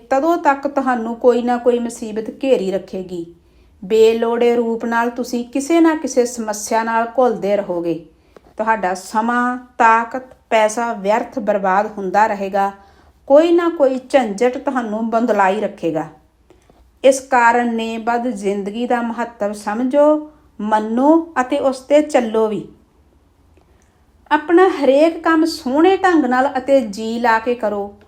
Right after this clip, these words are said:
ਤੁਹਾਡੇ ਕੰਮ ਕਰਨ ਦਾ ਤਰੀਕਾ ਦੂਜਿਆਂ ਲਈ ਇੱਕ ਆਦਰਸ਼ ਬਣ ਜਾਵੇ। ਤੁਸੀਂ ਕੋਈ ਵੀ ਕੰਮ ਕਰਦੇ ਹੋ, ਖੂਬਸੂਰਤੀ ਅਤੇ ਪਿਆਰ ਨਾਲ ਕਰੋ, ਤਾਂ ਲੋਕ ਤੁਹਾਨੂੰ ਆਪਣੀਆਂ ਅੱਖਾਂ 'ਤੇ ਬਿਠਾਉਣਗੇ,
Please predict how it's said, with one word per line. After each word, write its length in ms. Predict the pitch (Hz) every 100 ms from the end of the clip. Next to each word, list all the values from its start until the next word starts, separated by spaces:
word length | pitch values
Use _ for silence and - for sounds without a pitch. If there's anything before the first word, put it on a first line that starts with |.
| _ _ -
ਤੁਹਾਡੇ 440 | 233 247 214 214
ਕੰਮ 360 | 220 247 240 240
ਕਰਨ 360 | 240 240 240 233
ਦਾ 120 | 240
ਤਰੀਕਾ 720 | 240 247 240 240 - 285 294 - _ -
ਦੂਜਿਆਂ 440 | 233 240 247 262
ਲਈ 140 | 247 247
ਇੱਕ 380 | 247 233 - 226
ਆਦਰਸ਼ 440 | 190 202 254 -
ਬਣ 260 | 214 202 180
ਜਾਵੇ। 440 | 185 156 156 165 _ _ _ _ _ _ _
ਤੁਸੀਂ 380 | 302 294 339 330
ਕੋਈ 340 | 311 302 359 403
ਵੀ 140 | 392
ਕੰਮ 320 | 381 262 220
ਕਰਦੇ 400 | 214 214 214 247
ਹੋ, 300 | 277 311 320 - _
ਖੂਬਸੂਰਤੀ 840 | - 285 370 370 311 277 247 262 254
ਅਤੇ 180 | 269
ਪਿਆਰ 400 | 254 247 214 190
ਨਾਲ 220 | 220 247 254
ਕਰੋ, 480 | 262 262 370 - - _ _ -
ਤਾਂ 220 | 262 247
ਲੋਕ 400 | 233 226 254 294
ਤੁਹਾਨੂੰ 360 | 311 294 262 247
ਆਪਣੀਆਂ 420 | 240 220 226 233 220
ਅੱਖਾਂ 340 | 214 - 226
'ਤੇ 140 | 240
ਬਿਠਾਉਣਗੇ, 760 | 233 247 254 220 220 247 302